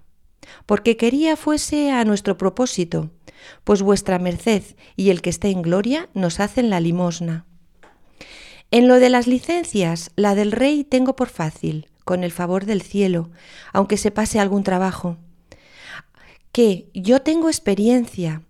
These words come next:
que el demonio puede sufrir mal estas casas, y así siempre nos persigue, mas el Señor lo puede todo, y él se va con las manos en la cabeza". Es decir,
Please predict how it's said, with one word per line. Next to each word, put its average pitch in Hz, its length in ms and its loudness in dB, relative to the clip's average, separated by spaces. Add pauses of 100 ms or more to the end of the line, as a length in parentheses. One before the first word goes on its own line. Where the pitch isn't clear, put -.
(120)
que 190 140 2
el 190 100 2
demonio 240 580 2 (220)
puede 254 280 2
sufrir 226 400 -2
mal 196 380 0
estas 190 380 -8
casas, 202 600 -6 (480)
y 196 120 0
así 196 240 2
siempre 214 540 0
nos 185 200 -4
persigue, 185 640 -6 (320)
mas 208 200 0
el 233 80 2
Señor 269 400 2
lo 294 140 0
puede 220 240 2
todo, 165 460 -2 (400)
y 214 180 2
él 196 140 2
se 170 200 -4
va 240 300 -2
con 214 180 -2
las 185 220 -6
manos 262 380 -4
en 202 80 0
la 180 100 -2
cabeza". 165 500 -6 (1600)
Es 220 160 2
decir, 208 520 0